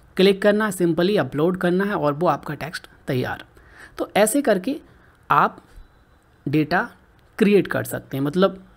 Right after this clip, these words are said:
अगर कंटेंट कॉपी नहीं हो रहा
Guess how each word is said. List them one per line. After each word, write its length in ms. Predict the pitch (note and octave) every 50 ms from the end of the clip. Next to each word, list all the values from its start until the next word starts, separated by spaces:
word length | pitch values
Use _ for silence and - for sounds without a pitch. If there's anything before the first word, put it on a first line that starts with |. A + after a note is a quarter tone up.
| _ _ -
अगर 440 | C3+ D3 D3+ D3+ F3+ G3+ A3 A3 - - - - - _ _ - - - - -
कंटेंट 400 | D3 D3 D3+ - F3+ F3+ F3+ -
कॉपी 380 | - - C#3 C#3 C#3 - F3
नहीं 120 | F3 F#3 F#3
हो 140 | F3 E3+
रहा 240 | E3+ F3 E3+ F3 G3+